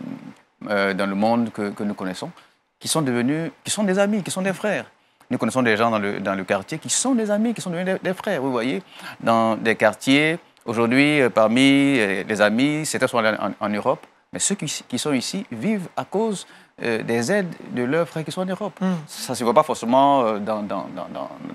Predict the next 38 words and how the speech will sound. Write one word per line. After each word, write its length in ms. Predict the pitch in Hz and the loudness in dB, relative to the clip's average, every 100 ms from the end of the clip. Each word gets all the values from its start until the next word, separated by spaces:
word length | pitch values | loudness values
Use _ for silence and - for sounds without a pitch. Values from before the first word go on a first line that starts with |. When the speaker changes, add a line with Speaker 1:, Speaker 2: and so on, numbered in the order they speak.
| 101 | -10
Speaker 1:
dans 120 | - 120 | -2 0
nos 80 | 147 | 0
milieux. 400 | 160 185 214 135 - - - | 0 -2 -2 -4 -14 -12 2
Lorsqu'ils 360 | 123 139 139 | 2 2 -2
viennent, 440 | 113 120 135 147 147 | 0 4 6 6 2
ils 40 | |
sont 100 | 127 | 0
toujours 200 | 131 117 | -2 -2
ensemble, 640 | 107 - 131 139 143 131 127 | -2 0 4 4 4 2 0
ils 80 | 110 | -2
sortent 260 | - 123 104 | 0 0 0
ensemble, 460 | 110 135 156 147 | 0 2 2 2
et 40 | 117 | -4
cetera. 280 | - 107 123 | -4 -2 -2
Ils 60 | |
ne 40 | - | 0
sont 140 | 135 | -4
pas 180 | - 233 | -2 -2
de 100 | 175 | -2
l'église, 380 | 180 190 240 156 | -4 -2 -4 -2
mais 120 | 117 | -4
ils 120 | 123 | -4
sont 240 | - 170 - - _ | -2 -4 -4 -16 _
vraiment 240 | - 117 | 0 2
des 140 | 196 185 | 2 0
amis. 260 | 202 226 - | 0 -2 -4
Speaker 2:
Hmm. 60 | 175 175 151 | -4 -4 -2
Speaker 1:
Ils 60 | 127 | -2
ne 40 | |
te 100 | 117 | 4
le 120 | 127 | 4
présentent 260 | 127 120 123 | 4 2 2
pas 100 | 170 | 2
comme 120 | 175 | 0
son, 140 | 165 139 | -6 -6
son, 180 | - 131 | -4 -4
son 140 | - | 2
ami, 260 | 135 165 160 | 2 2 -2